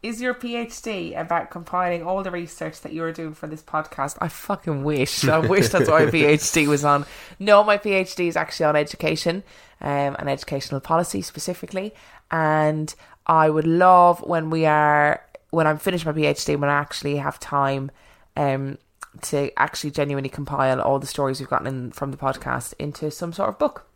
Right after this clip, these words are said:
Speaker 1: That's what I would love to do with the podcast
Speaker 2: And
Speaker 1: going
Speaker 2: then you can
Speaker 1: forward.
Speaker 2: read it with all your other books.
Speaker 1: Then I can read it with all the other books that I'm allowed to read when I
Speaker 2: Not
Speaker 1: finish my
Speaker 2: you.
Speaker 1: podcast.
Speaker 2: The, the, the,
Speaker 1: Oh.
Speaker 2: the book lady that's messaging us.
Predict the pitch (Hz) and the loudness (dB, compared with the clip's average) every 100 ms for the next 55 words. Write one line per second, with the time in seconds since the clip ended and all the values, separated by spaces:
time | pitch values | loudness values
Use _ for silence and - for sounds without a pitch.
0 | _ - 160 - 170 170 180 - 208 240 | _ -18 -8 -4 -4 -2 -6 -6 -4 -4
1 | 185 165 - 170 170 202 - 175 107 107 | -6 -12 -12 -8 -4 -4 -4 -4 0 2
2 | 117 110 107 117 107 76 95 104 101 101 | 2 2 4 4 2 2 2 4 4 2
3 | 98 92 - - - - - 180 180 190 | 0 -2 -2 -16 -18 -14 -6 -4 -4 -6
4 | 196 226 165 165 180 190 185 160 - 156 | -8 -4 0 0 0 -4 -4 -6 -2 0
5 | 160 165 175 180 214 214 247 220 185 165 | 4 6 6 4 4 6 6 4 6 6
6 | 185 98 101 104 101 98 92 - - _ | 4 6 8 8 6 4 2 -2 -14 _
7 | - - 113 104 117 117 247 269 294 277 | -6 0 2 4 4 4 2 4 4 6
8 | 262 214 175 156 - - - 113 120 104 | 4 6 4 2 -4 -4 -2 -2 0 0
9 | 104 101 - - - - - - - - | 2 -2 -4 -8 -16 -20 -20 -18 -14 -14
10 | - - - - 117 - 80 69 - | -14 -18 -8 -2 -2 -4 -8 -6 -8